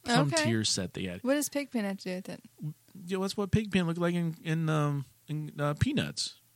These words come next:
Speaker 2: Oh.
Speaker 1: Charlie Brown.
Speaker 2: Oh, okay.
Speaker 1: You got the cloud around him. So
Speaker 2: Right.
Speaker 1: it reminded me of Pigpen. That'd be the only thing I'd wanna go T-Mog into.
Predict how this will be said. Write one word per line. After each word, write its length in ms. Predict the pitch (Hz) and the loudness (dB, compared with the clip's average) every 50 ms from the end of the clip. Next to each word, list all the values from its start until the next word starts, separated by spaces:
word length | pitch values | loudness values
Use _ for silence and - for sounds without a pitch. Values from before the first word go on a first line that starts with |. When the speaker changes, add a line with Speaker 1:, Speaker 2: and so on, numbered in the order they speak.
| _ - - | _ -6 0
Speaker 2:
Oh. 520 | 233 254 269 269 240 214 190 170 160 185 190 | 2 4 6 6 6 4 2 2 -2 -4 -4
Speaker 1:
Charlie 220 | - - 180 180 175 | -4 -2 0 0 0
Brown. 380 | 180 233 247 160 92 85 85 - | 0 0 0 0 -2 -2 -6 -8
Speaker 2:
Oh, 300 | - 123 185 196 190 185 | -6 -4 -2 -2 0 -2
okay. 240 | 196 - - 196 170 170 | -4 -4 -4 -6 -4 -2
Speaker 1:
You 60 | 151 | -2
got 100 | 151 156 | -2 -2
the 80 | - | -4
cloud 360 | 156 - - 233 240 202 131 107 | -6 -6 -4 -2 0 2 2 2
around 300 | 101 104 101 - 190 - | 0 0 -2 -2 -4 -4
him. 140 | 87 85 - - | -6 -8 -4 0
So 40 | 202 | 2
Speaker 2:
Right. 100 | 180 165 139 131 | 2 2 2 0
Speaker 1:
it 80 | 135 - - | -2 -6 -2
reminded 320 | 143 147 156 160 160 160 | -2 0 2 2 2 2
me 80 | 160 160 | 2 0
of 80 | 160 - | 2 2
Pigpen. 440 | 202 196 160 - 92 80 78 78 - _ _ _ _ _ _ _ _ _ _ _ _ _ | 2 0 0 -2 -6 -8 -8 -12 -16 _ _ _ _ _ _ _ _ _ _ _ _ _
That'd 140 | - 165 170 | -2 0 4
be 80 | 175 | 4
the 80 | 175 175 | 6 6
only 160 | 170 175 175 | 6 6 6
thing 180 | 156 180 170 160 | 6 4 6 6
I'd 80 | 151 | 6
wanna 200 | 147 151 147 139 131 | 6 6 4 4 6
go 120 | 135 139 | 6 4
T-Mog 380 | 135 - 156 147 127 110 104 101 | 6 6 4 4 4 2 0 -2
into. 320 | 98 92 - - 87 - | -4 -4 -6 -8 -10 -12